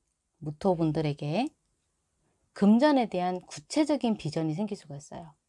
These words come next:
어, 예를 들자면 복권을 긁었는데 주중에 그 복권이 소에게 당첨이 돼서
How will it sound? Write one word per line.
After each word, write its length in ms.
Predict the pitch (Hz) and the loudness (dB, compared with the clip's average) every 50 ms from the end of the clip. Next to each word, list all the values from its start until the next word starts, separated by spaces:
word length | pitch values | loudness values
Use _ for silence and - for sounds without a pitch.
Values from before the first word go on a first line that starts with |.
| _ _ _ | _ _ _
어, 140 | - 160 160 165 | -10 -6 -2 2
예를 240 | 170 185 214 262 254 | 4 6 6 6 6
들자면 580 | 240 214 185 185 180 196 233 220 175 151 151 151 _ _ _ _ _ _ | 4 0 0 -2 -2 0 0 0 -2 -4 -6 -10 _ _ _ _ _ _
복권을 540 | - 180 175 - _ - 320 320 311 175 - | -2 -2 -2 -2 _ 6 6 8 8 6 4
긁었는데 760 | - 165 156 160 160 151 151 143 143 143 185 185 170 156 151 - _ _ | 2 -2 -2 0 0 0 -2 -2 -2 0 2 2 2 2 -2 -8 _ _
주중에 580 | - - 156 - 160 156 160 175 175 165 156 151 _ _ _ _ _ _ _ _ _ | -8 -8 -6 -4 -2 0 0 0 0 -2 -4 -8 _ _ _ _ _ _ _ _ _
그 220 | - 226 240 247 | 0 2 2 2
복권이 680 | 233 - 160 147 - - 180 160 165 190 226 247 262 269 _ _ _ _ _ | 2 0 -4 -6 -2 0 0 0 2 0 -2 -2 -4 -6 _ _ _ _ _
소에게 540 | _ - - 311 339 359 370 370 359 269 233 | _ -4 2 4 6 6 6 4 4 2 0
당첨이 540 | 220 - 160 156 156 156 - 190 175 165 160 | 0 -2 -4 -4 -4 -2 -4 -2 -2 -2 -4
돼서 640 | - 151 147 147 - 151 151 156 160 160 147 143 | -4 -8 -8 -8 -6 -4 -2 -2 -2 -2 -4 -6